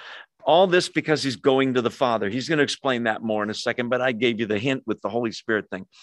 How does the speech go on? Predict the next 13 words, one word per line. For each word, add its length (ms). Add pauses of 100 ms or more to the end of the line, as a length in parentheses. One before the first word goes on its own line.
(420)
Verse 300
thirteen, 680
just 260
when 120
you 100
thought 320
the 60
promises 600
couldn't 320
get 220 (180)
even 400
more 400
fantastic, 920